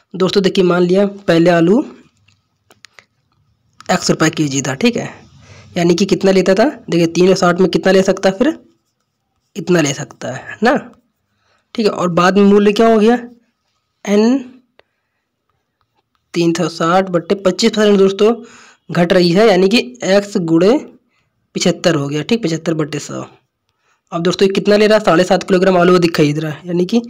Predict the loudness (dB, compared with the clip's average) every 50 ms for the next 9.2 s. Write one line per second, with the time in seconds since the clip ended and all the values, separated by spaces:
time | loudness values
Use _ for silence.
0 | -18 -20 _ _ _ _ _ _ -6 -2 0 2 2 2 2 4 2 2 0 0
1 | 2 2 2 2 2 0 0 -2 -2 -6 -6 -8 -10 -8 -6 -2 -2 0 0 0
2 | -2 -2 0 0 2 2 2 2 2 2 2 2 0 0 2 0 0 0 -4 -10
3 | -20 -20 _ _ _ -4 -2 -2 0 0 -2 -2 -4 -6 -8 -10 -10 -12 -14 -16
4 | -16 -20 -20 _ -6 -4 -4 -4 -4 -8 -16 _ _ _ _ _ _ _ _ _
5 | _ _ _ _ _ _ _ -18 -12 -8 -4 -2 0 0 -2 -2 -4 -6 -6 -2
6 | 0 2 2 2 0 -2 -4 -2 0 0 -2 -2 -4 -6 -4 -4 -4 -4 -6 -8
7 | -8 -4 -6 -6 -4 -6 -8 -12 -12 -14 -16 -16 -16 -16 -18 -20 _ _ _ _
8 | _ _ _ _ _ _ _ _ _ -16 -16 -16 -12 -12 -14 -12 -12 -14 -14 -14
9 | -14 -16 -16 -18